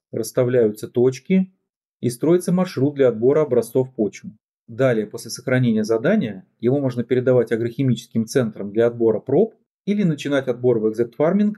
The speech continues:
ориентируясь в поле с помощью мобильного приложения. Когда проба отобрана и опечатана, ставим метку "Выполнено"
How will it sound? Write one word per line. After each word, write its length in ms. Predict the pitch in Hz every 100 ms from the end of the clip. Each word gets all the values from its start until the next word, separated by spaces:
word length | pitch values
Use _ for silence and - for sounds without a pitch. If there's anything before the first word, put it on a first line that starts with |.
| -
ориентируясь 640 | 120 123 123 147 170 127
в 60 | -
поле 260 | 139 185 202
с 60 |
помощью 400 | - 139 165 -
мобильного 420 | 123 110 127 135
приложения. 680 | 135 135 135 123 110 92 - _ _ _
Когда 280 | 135 120 147
проба 340 | 170 156 131
отобрана 540 | 139 151 120 113 104 92
и 100 | 120
опечатана, 720 | 110 120 - 220 165 104 92 _ _
ставим 400 | - 151 202 147
метку 300 | 131 - 143
"Выполнено" 640 | 113 113 110 123 147 208